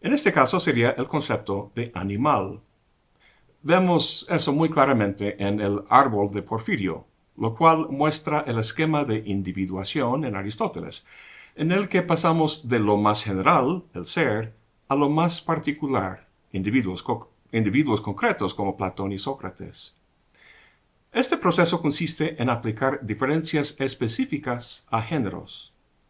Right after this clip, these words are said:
Si preguntamos, "¿Qué es el ser humano?", respondemos al aplicar la diferencia específica de racionalidad al concepto o género de animal. Y así tenemos la famosa definición del ser humano como animal racional.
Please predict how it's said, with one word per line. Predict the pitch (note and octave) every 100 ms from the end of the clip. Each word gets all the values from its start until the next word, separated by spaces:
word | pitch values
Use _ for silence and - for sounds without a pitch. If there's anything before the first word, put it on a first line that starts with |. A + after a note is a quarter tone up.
| _ _ _
Si | - D3
preguntamos, | D#3 D3+ D#3+ F3+ D#3 -
"¿Qué | - F3
es | F3
el | D#3
ser | D#3 D#3
humano?", | D#3 G3 C4 D4 - - _ -
respondemos | B2+ C#3+ - D3+ D3+ G3 F3 F#3 C#3
al | B2
aplicar | G#2+ G#2+ F#2+ A#2
la | A#2
diferencia | G2+ F#2+ G#2+ B2 - C3+
específica | G#2+ - G#2 C3 A#2+ A2+ A2
de | F#2+ F#2+
racionalidad | - A2 A#2 A2+ A2+ F#2+ F2+ F#2 D#3+ A2+ A2+ - _ -
al | C#3
concepto | D#3 C#3+ E3 - D#3+
o | C#3+ D3+
género | B2+ G2+ G2 G2 -
de | G#2
animal. | F#2+ G2 C3 C3 F2 - _ - - _ -
Y | F3
así | E3+ G3+
tenemos | E3+ D#3 D3
la | D#3
famosa | - C3+ G#2 A2+
definición | G2 F#2+ F#2+ F2 G2 G2
del | G2+ A2+
ser | F#2+
humano | F#2+ G2+ F#2+ A2+
como | A2 F#2 F#2 G2 _ _
animal | F#2 G2+ A2 F#2 F2+ G#2+ -
racional. | - F#2+ - B2+ D3+ A#2+ F#2+